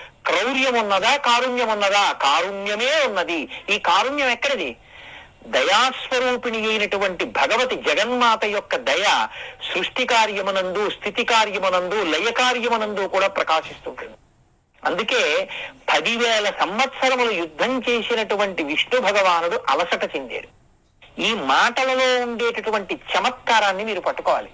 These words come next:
అలసట చెందడం అంటే ఏమిటి? శక్తి లుప్తము కావడం, ఇక మళ్ళీ లేచి తిరగడానికి కావలసిన ఓపిక తగ్గిపోతే,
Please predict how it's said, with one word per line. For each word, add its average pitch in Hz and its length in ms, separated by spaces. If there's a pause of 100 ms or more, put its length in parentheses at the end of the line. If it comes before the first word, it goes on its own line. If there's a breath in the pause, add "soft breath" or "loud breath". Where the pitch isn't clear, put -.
(420 loud breath)
అలసట 233 460
చెందడం 226 300
అంటే 202 240
ఏమిటి? 185 300 (1000 loud breath)
శక్తి 220 580
లుప్తము 202 560
కావడం, 131 380 (260)
ఇక 202 200
మళ్ళీ 233 500
లేచి 262 340
తిరగడానికి 226 720
కావలసిన 202 560
ఓపిక 185 520
తగ్గిపోతే, 190 880